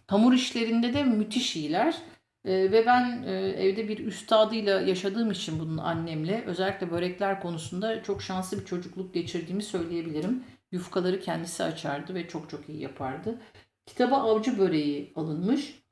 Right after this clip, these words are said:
Avcı böreğinin açıklamasını paylaşmak istiyorum. Bu adı padişahların av eğlenceleri sırasında avlanan hayvanların saray mutfağında hazırlanması sebebiyle aldığı düşünülmektedir. Türk mutfağında Marmara bölgesinden Ege ve Akdeniz bölgesine kadar pek çok iliş-,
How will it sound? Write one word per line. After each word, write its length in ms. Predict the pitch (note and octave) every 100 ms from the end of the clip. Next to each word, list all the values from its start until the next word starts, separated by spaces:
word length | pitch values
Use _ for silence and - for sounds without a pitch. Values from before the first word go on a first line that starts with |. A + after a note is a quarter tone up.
| _ _ _ -
Avcı 340 | F#3 F#3+ B3
böreğinin 560 | B3+ A#3+ A#3 A3 A3 -
açıklamasını 880 | F#3 - G3 G3 F#3+ G3+ G3 -
paylaşmak 460 | - E3 D#3+ D#3+ D#3+
istiyorum. 560 | - - D#3+ F#3 C4 - - _ _
Bu 220 | A3 D4+ A#3+
adı 340 | G#3 D4 D4+
padişahların 760 | B3 A3+ A3+ - A#3+ B3 C4+ D4
av 200 | B3+ A3+
eğlenceleri 560 | G#3 F3+ F3 F3 E3+
sırasında 760 | - - E3+ - E3+ F#3 B3 B3
avlanan 460 | G#3+ G#3+ A3+ A#3+
hayvanların 720 | A#3 G#3 G3 G3 G3+ A#3 E4
saray 440 | E4 - G#3 B3+ C#4
mutfağında 560 | A3+ - G#3+ G3+ G3+
hazırlanması 640 | G3+ G3 G3+ G3+ G#3 A3 -
sebebiyle 500 | F#3+ F3+ F3 F3 E3
aldığı 360 | E3+ E3 E3+
düşünülmektedir. 960 | E3 D#3+ - D#3+ D#3 D3+ - E3 A3+ D4 - _ _ _
Türk 240 | - D4+ C4+
mutfağında 520 | B3+ - A#3 A3+ B3
Marmara 480 | A#3+ C#4 C4 A#3 G3+
bölgesinden 720 | F#3 F3 D#3+ F3 F3+ A#3 C#4+
Ege 260 | A#3+ A#3+ A3
ve 80 |
Akdeniz 480 | G#3 G#3 G#3+ F#3+ F3+
bölgesine 480 | F3+ F3 E3 - E3
kadar 320 | E3 G#3+ C4
pek 200 | B3+ A#3+
çok 200 | G3 F#3
iliş-, 400 | E3 D#3+ - -